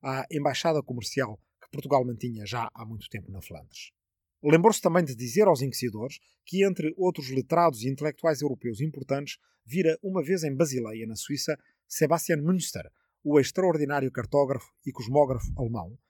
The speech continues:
que era também luterano, mas que Damião de Góis não chegou sequer a reconhecer à porta da livraria que ambos visitaram. Lembra-se de dizer ainda aos inquisidores que ele, Damião de Góis, visitou também Erasmo de Roterdão e que, como os inquisidores devem saber,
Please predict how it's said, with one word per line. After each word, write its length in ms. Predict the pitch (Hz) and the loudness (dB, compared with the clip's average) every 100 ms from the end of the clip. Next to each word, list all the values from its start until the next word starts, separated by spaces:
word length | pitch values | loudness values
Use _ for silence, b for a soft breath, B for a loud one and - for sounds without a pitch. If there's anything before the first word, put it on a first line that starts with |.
| _ _ - | _ _ 0
que 120 | 185 | 6
era 140 | 185 | 6
também 260 | 180 180 170 | 6 2 2
luterano, 440 | 170 165 127 90 _ _ _ | 0 0 0 -4 _ _ _
mas 200 | 156 170 | -4 -4
que 80 | 143 | -4
Damião 440 | 156 190 190 180 | -2 -2 -2 -4
de 80 | 143 | -4
Góis 380 | 120 123 127 - _ - | -2 -2 -4 -16 _ -2
não 160 | 190 | 0
chegou 180 | 190 185 | 0 -2
sequer 280 | - - 165 | -2 0 0
a 20 | |
reconhecer 560 | - 143 127 135 131 - _ | 0 -6 -4 -2 -4 -6 _
à 140 | - 147 | -4 4
porta 420 | 160 139 143 135 151 | 6 6 4 -4 0
da 140 | 139 | 0
livraria 580 | 139 120 127 117 117 113 _ | 0 0 0 0 -6 -10 _
que 240 | - 147 135 | -4 2 2
ambos 260 | 113 104 | 0 -10
visitaram. 520 | 92 95 95 76 - - _ _ _ _ _ _ | -14 -16 -14 -14 -14 -18 _ _ _ _ _ _
Lembra-se 520 | 147 160 160 147 - 139 | 6 6 8 4 2 -4
de 60 | |
dizer 340 | 131 131 156 139 | -2 2 4 6
ainda 340 | 147 185 143 | 4 2 2
aos 140 | 127 | 0
inquisidores 580 | 120 117 127 127 196 - _ _ _ | -2 -8 -4 -2 -2 -6 _ _ _
que 240 | - 202 - | 2 2 6
ele, 240 | 175 240 | 12 12
Damião 320 | 185 147 143 139 | 10 2 2 -2
de 80 | |
Góis, 340 | 127 127 139 - _ - | 0 -2 -2 -14 _ -8
visitou 400 | 156 165 170 165 | -4 -4 -4 -2
também 300 | 151 147 139 _ - | -2 -2 -6 _ -4
Erasmo 480 | 135 147 131 110 104 | 2 2 2 -4 -10
de 80 | |
Roterdão 540 | 104 117 104 104 - - _ _ _ 180 | -6 -6 -6 -8 -12 -18 _ _ _ -2
e 120 | 165 | 0
que, 260 | - 135 | 0 -4
como 380 | - 180 180 139 | 0 4 4 4
os 120 | 127 | 0
inquisidores 440 | 135 127 139 151 131 | -4 -2 0 0 0
devem 200 | 127 113 | -4 -6
saber, 420 | - 117 180 | -8 -4 -4